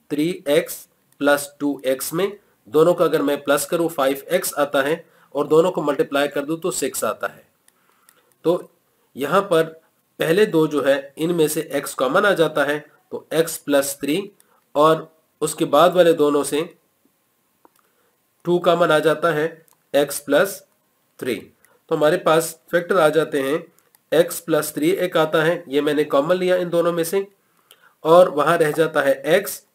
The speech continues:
और इधर रह जाता है प्लस टू। तो ये दो फैक्टर्स बन गए। इसका मतलब ये है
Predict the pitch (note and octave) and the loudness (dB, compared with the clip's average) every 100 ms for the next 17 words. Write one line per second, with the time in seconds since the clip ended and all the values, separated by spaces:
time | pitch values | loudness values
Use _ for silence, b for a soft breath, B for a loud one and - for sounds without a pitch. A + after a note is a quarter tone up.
0 | _ C#3+ E3 E3 E3 E3 D#3+ C#3+ C#3 C#3 | _ 2 2 2 -4 0 2 2 2 0
1 | C#3 C3 F3+ F#3+ _ _ C#3 C3+ - - | 0 0 -2 -4 _ _ 0 0 -2 -12
2 | G2+ - _ _ _ b b b - C#3+ | -14 -16 _ _ _ b b b -10 -2
3 | D#3+ D#3 D3+ C#3+ B2 A#2+ G2 A2 G#2 A#2 | 0 2 2 0 -4 -4 -2 -6 -6 -6
4 | F#3+ - F#3 D#3+ D3+ D3 A#2+ A#2 C#3+ | -6 -2 -2 -2 -2 -4 -2 -2 -4